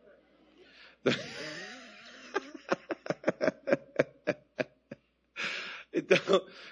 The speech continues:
então Paulo diz assim: ó, a vontade de Deus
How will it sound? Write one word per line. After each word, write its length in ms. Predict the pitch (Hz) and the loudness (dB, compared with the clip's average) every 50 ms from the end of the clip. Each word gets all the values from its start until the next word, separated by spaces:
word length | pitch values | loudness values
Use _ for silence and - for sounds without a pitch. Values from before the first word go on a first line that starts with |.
| - | 4
então 340 | - 202 190 - 240 240 240 | 4 4 10 12 12 12 12
Paulo 240 | 233 - 226 226 226 | 12 12 12 12 12
diz 100 | 180 190 | 10 8
assim: 220 | 208 - - 208 | 6 8 8 10
ó, 180 | 185 175 156 - - | 10 10 10 8 10
a 140 | - 196 214 | 10 10 12
vontade 640 | 170 202 247 226 214 - - 262 294 330 302 196 | 12 10 8 8 8 10 12 12 12 12 12 12
de 100 | 180 208 | 8 2
Deus 680 | 165 147 202 226 233 202 151 131 - - - - - | 10 12 12 12 12 12 12 6 -2 -4 -6 -6 -8